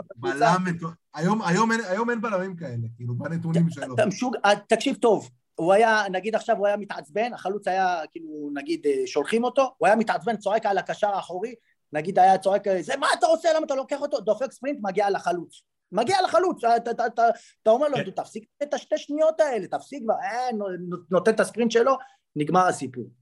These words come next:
Speaker 1: תחשוב מה זה, שלושה בלמים בסדר גודל כזה, והיה את איתן טיבי שהיה... בדיוק, אה, התחיל, אה, ל-, דודו דן קידם אותו, כאילו,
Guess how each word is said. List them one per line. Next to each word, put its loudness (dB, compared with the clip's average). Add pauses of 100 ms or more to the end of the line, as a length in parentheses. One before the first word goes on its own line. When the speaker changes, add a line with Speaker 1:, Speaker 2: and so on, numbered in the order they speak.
(180)
Speaker 1:
תחשוב 2
מה 2
זה, -4
שלושה -2
בלמים -2
בסדר 2
גודל 2
כזה, -2
והיה 0
את -2
איתן 0
טיבי -4
שהיה... -6 (400)
בדיוק, 0
אה, 6 (160)
התחיל, 4
אה, 6
ל-, 2
דודו 2
דן 0
קידם -4
אותו, -6
כאילו, -2